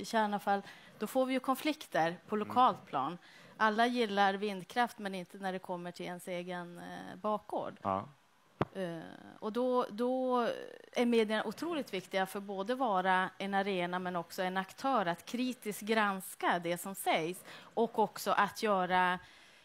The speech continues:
Speaker 1: eh, expertisen begriplig.
Speaker 2: Ja.
Speaker 1: Politikerna behöver också för att förstå vad, vad tycker folk.
Speaker 2: Och de är väl inte alltid världens största pedagoger,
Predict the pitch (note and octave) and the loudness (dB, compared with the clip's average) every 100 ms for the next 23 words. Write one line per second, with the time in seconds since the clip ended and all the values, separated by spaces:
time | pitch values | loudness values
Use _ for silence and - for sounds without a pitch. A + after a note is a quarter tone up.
0 | _ F#3+ F#3 E3+ - - G3+ F#3 F#3+ F#3 | _ -4 -2 0 -4 -4 -6 -6 -6 -6
1 | - F3+ F3+ F#3+ C#4 E4+ - - - C#3+ | -4 -6 -4 -4 -2 -2 -6 -14 -8 -8
2 | - - G2+ A2 C3 C#3+ _ _ _ _ | -8 -8 -6 -6 -8 -20 _ _ _ _
3 | _ _ _ - A3+ C4+ C#4 D4 B3+ G#3 | _ _ _ -6 -2 0 -2 -2 0 2
4 | F#3+ E3 D#3 F2+ - - E3+ G3+ F#3 - | 2 0 -2 -4 -8 -10 -6 -2 -2 -4
5 | F3+ F#3 F3 F3+ F3+ F#3+ F#3 F#3 - - | -8 -4 -4 -4 -6 -8 -8 -8 -10 -6
6 | E4 - - - - _ - - B2 B2+ | -4 -4 -8 -20 -20 _ -20 -6 0 4
7 | B2+ B2 A#2+ B2 A#2+ - D3+ C3+ A#2+ A#2 | 6 4 6 6 6 2 2 4 4 2
8 | A#2 A#2 - A2 A2+ G#2+ G#2 G2+ G#2 C3+ | -2 -4 -2 -4 0 0 -2 -4 -4 -6